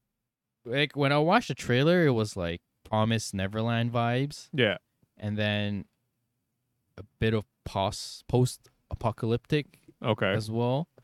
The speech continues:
Speaker 1: So that's why I watched it. It's, I've probably watched, like, almost the entire season. I'm missing, like, a couple episodes 'cause
Speaker 2: Oh,
Speaker 1: then I went
Speaker 2: okay.
Speaker 1: to touch grass and I forgot about it. <laughs>
Speaker 2: It's fine. It
Speaker 1: Yeah.
Speaker 2: happens.
Speaker 1: But I, I definitely probably finish it up 'cause it's like,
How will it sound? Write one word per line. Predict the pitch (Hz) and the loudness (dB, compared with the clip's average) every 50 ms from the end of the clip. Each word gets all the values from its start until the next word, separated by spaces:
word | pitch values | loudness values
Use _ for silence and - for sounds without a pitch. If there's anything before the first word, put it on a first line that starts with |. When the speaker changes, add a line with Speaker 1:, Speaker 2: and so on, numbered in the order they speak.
| _ _ _ | _ _ _
Speaker 1:
So | - - | -4 -2
that's | 113 117 120 127 - - | 0 2 2 0 -2 -2
why | 120 117 113 107 | -2 0 0 0
I | 101 | 0
watched | 87 85 82 85 95 - - - - | -2 -2 -4 -6 -6 -8 -10 -8 -6
it. | 107 110 107 - - _ _ _ _ _ _ _ _ _ | -6 -6 -6 -8 -12 _ _ _ _ _ _ _ _ _
It's, | - 92 92 - - - - - - - - - - - - _ _ _ _ - | -10 -10 -10 -10 -10 -14 -14 -14 -14 -16 -16 -18 -20 -20 -20 _ _ _ _ -4
I've | - 135 160 | -4 -2 2
probably | 170 214 240 220 180 | 2 2 4 4 2
watched, | 139 123 117 120 123 - - _ _ - | 2 2 0 -2 -2 -4 -10 _ _ -8
like, | 98 113 117 - | -6 -6 -2 2
almost | 104 113 123 127 120 113 - - - - | 2 4 4 4 2 0 -2 -4 -6 -4
the | 123 110 | -4 -2
entire | 110 - 113 107 104 98 | -2 -2 -2 -2 -2 -4
season. | - - 98 98 110 117 127 131 135 _ _ _ _ - | -4 -6 -8 -6 -6 -8 -8 -10 -12 _ _ _ _ -6
I'm | 101 107 104 101 107 113 | -4 -4 -2 -2 0 0
missing, | 123 123 - 131 117 110 | 0 0 0 -2 -2 -2
like, | 95 95 - | -2 -4 -4
a | 92 | -6
couple | - 104 - - 98 | -6 -6 -4 -4 -4
episodes | 85 90 - - - - 110 107 110 110 - _ _ _ _ _ _ _ _ _ _ | -4 -4 -6 -8 -6 -4 -2 -2 -2 -4 -6 _ _ _ _ _ _ _ _ _ _
'cause | - 208 196 - 135 | -8 -4 -2 0 2
Speaker 2:
Oh, | 117 | 2
Speaker 1:
then | 123 123 | 4 4
I | 120 123 | 4 4
went | 117 120 113 | 4 4 2
Speaker 2:
okay. | 110 | 0
Speaker 1:
to | 117 | -2
touch | 104 - 104 101 - - | -2 -2 -2 -2 -4 -4
grass | 98 95 98 95 - - | -4 -4 -4 -4 -4 -6
and | 87 87 | -8 -8
I | 90 | -8
forgot | - 95 90 87 85 90 | -8 -6 -6 -4 -4 -4
about | 92 92 98 147 | -2 2 4 4
it. | - - _ _ - - | 4 4 _ _ -4 -4
<laughs> | - - - - 214 180 - 156 139 | -4 -4 -2 0 2 2 2 2 -2
Speaker 2:
It's | 143 135 - | -4 -4 -6
fine. | - - 135 131 123 120 | 0 0 2 2 2 0
It | 117 117 | 0 0
Speaker 1:
Yeah. | |
Speaker 2:
happens. | 113 107 104 101 101 101 107 - - - - _ - | 0 0 0 0 -2 -4 -6 -6 -10 -12 -14 _ -14
Speaker 1:
But | 110 101 110 113 110 110 - _ _ _ _ - | -6 -2 0 2 2 0 -2 _ _ _ _ -2
I, | 113 139 156 | 0 0 2
I | - 131 147 156 135 - _ _ _ _ - | 2 0 -2 -2 -4 -8 _ _ _ _ 0
definitely | 160 165 175 165 151 139 127 | 2 2 2 2 0 -2 -2
probably | - 123 120 117 110 | 0 0 0 0 0
finish | - - 92 95 92 - 104 | -2 -2 -2 -2 -2 -2 -4
it | 87 | -4
up | 90 87 90 - | -4 -4 -6 -6
'cause | - 87 85 85 | -8 -8 -8 -8
it's | 85 - - - | -12 -12 -12 -14
like, | - - | -12 -12